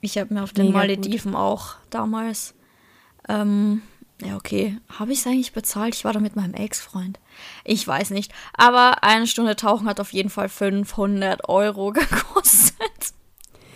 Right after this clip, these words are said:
Speaker 2: Ja, ja. Also,
Speaker 1: Aber ich, ganz
Speaker 2: und
Speaker 1: ehrlich,
Speaker 2: was ich
Speaker 1: es hat sich
Speaker 2: sagen muss
Speaker 1: gelohnt. Ja, was wollt-, möchtest du sagen?
Speaker 2: Ähm, dass ich schockiert war, als wir auf den Malediven angekommen sind,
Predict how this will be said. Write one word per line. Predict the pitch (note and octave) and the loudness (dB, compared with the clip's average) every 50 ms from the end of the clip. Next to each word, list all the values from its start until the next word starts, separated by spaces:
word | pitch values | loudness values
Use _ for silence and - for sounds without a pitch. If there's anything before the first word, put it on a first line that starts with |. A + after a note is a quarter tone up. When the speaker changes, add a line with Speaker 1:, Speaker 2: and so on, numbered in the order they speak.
| - - - - - - - - - - - - - _ _ - - | -20 -20 -20 -20 -20 -20 -20 -20 -20 -20 -20 -20 -20 _ _ -6 0
Speaker 2:
Ja, | D#4 D#4+ D#4+ D#4+ E4 E4+ E4 E4 E4 E4 D#4+ D#4 D4+ D4+ C#4 A#3+ | 4 6 6 8 8 6 6 4 2 0 -2 -6 -6 -4 0 4
ja. | C4+ B3+ B3+ B3 C4 B3+ B3 B3 - - A#3+ A3+ | 6 6 8 6 6 4 2 -2 -6 -12 -8 0
Also, | - A#3+ A#3+ A#3+ A#3+ | 4 6 6 8 8
Speaker 1:
Aber | A3+ A3+ A3+ A3+ A3 | 6 6 6 4 4
ich, | A#3 A3+ A3+ A#3 - - | 2 2 -2 -8 -4 4
ganz | - B3 C#4 D4+ F4 | 6 8 8 8 8
Speaker 2:
und | G4+ | 6
Speaker 1:
ehrlich, | - B3 B3 A#3+ | 8 8 8 8
Speaker 2:
was | A#3 G#3+ - | 6 6 4
ich | A#3+ G#3+ | 0 0
Speaker 1:
es | - - - | 0 2 4
hat | A#3+ A#3+ B3+ B3+ | 4 4 4 4
sich | B3 G#3+ | 2 2
Speaker 2:
sagen | G3+ G3 | 2 4
muss | F#3+ G3 A3 B3 | 2 2 0 0
Speaker 1:
gelohnt. | G#3 G#3 G#3 - - - - - - - - - - - _ - | -2 -6 -8 -12 -16 -20 -20 -20 -20 -20 -20 -20 -20 -20 _ -12
Ja, | - A#3 A#3+ C#4+ D#4 _ _ _ _ - | -10 -8 -8 -8 -10 _ _ _ _ -14
was | B3 A#3+ A#3+ B3 | -14 -14 -12 -10
wollt-, | A#3+ B3 B3 A#3+ - | -10 -10 -10 -10 -10
möchtest | B3+ B3+ - - B3+ B3+ - | -12 -12 -10 -12 -14 -14 -12
du | - C4 | -12 -10
sagen? | C4+ C4+ C4+ C4+ C#4+ D4 D#4 - _ _ _ _ _ _ _ _ _ _ _ _ _ _ _ _ _ _ _ _ _ - | -8 -8 -8 -6 -8 -8 -10 -14 _ _ _ _ _ _ _ _ _ _ _ _ _ _ _ _ _ _ _ _ _ -6
Speaker 2:
Ähm, | G#3 G#3 G3+ G3 G3 G3 G3 G3+ A3 _ _ - | -2 0 0 2 0 0 -2 -4 -6 _ _ -6
dass | G#3+ F#3+ - | -4 -4 -4
ich | G3+ F#3+ - | -4 -4 -6
schockiert | - F#3+ - - - A#3 A#3 - - | -8 -8 -10 -8 -4 -4 -4 -2 -2
war, | G#3+ G#3 - | -4 -4 -2
als | - G3 - - | -4 -6 -6 -6
wir | - | -10
auf | - - | -10 -8
den | - F#3 | -6 -4
Malediven | F#3 F3+ F3+ F#3 F3 - F3+ F3+ G3 | -4 -4 -4 -6 -8 -10 -10 -10 -6
angekommen | - A3 A3+ G#3 F#3+ - - - F3+ F3 F3+ F3 F3+ F3 | -4 -4 -4 -4 -4 -6 -6 -4 -2 -2 -2 -2 -4 -4
sind, | F3+ F3+ F#3+ G#3+ B3+ - _ | -2 -2 -2 -4 -4 -8 _